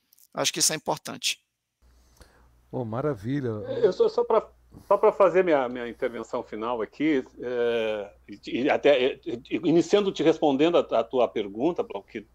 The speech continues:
Speaker 3: se, que houve um momento de, de recuo, eu, eu não, eu, minha avaliação é um pouco diferente disso, né? Eu fui coordenador do Comitê de Implementação do Software Livre do Governo Federal até dois mil e quatorze, e de dois mil e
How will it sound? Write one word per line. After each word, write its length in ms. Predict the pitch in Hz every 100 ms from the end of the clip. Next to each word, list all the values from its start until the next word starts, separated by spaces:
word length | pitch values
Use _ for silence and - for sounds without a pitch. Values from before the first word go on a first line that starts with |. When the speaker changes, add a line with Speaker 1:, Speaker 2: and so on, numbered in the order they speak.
| _
Speaker 3:
se, 340 | - - 107
que 500 | - - 107 101 95 - - - -
houve 200 | 127 120
um 60 | 131
momento 680 | 120 113 135 165 165 127
de, 380 | 104 107 101 101
de 220 | 95 110
recuo, 600 | 107 110 - 170 190 165 175
eu, 200 | 202 -
eu 100 | 202
não, 180 | 220
eu, 280 | 220 202 202
minha 220 | 208 202
avaliação 420 | 196 202 190 - 220
é 40 |
um 40 |
pouco 240 | - 208 202
diferente 560 | - - 190 196 -
disso, 500 | 143 170 180 - -
né? 260 | 104 135 175 _ _ _ _
Eu 120 | 120 131
fui 140 | 175
coordenador 600 | 170 160 160 131 131 160
do 80 | 143
Comitê 360 | 127 113 - 131
de 60 |
Implementação 520 | 113 117 117 110 123
do 40 | 117
Software 300 | 117 - 113
Livre 140 | 117
do 100 | 117
Governo 260 | 110 107 107
Federal 580 | 123 120 117 120 147 143
até 440 | - - 123 131
dois 320 | 120 117 101
mil 360 | 110 123 123 117
e 220 | 113 101 _
quatorze, 800 | 101 - 131 139 139 92 90 - _ - - - _ _ _
e 480 | 107 107 107 107 98
de 100 | 104
dois 200 | 101 98
mil 200 | 117
e 80 | 117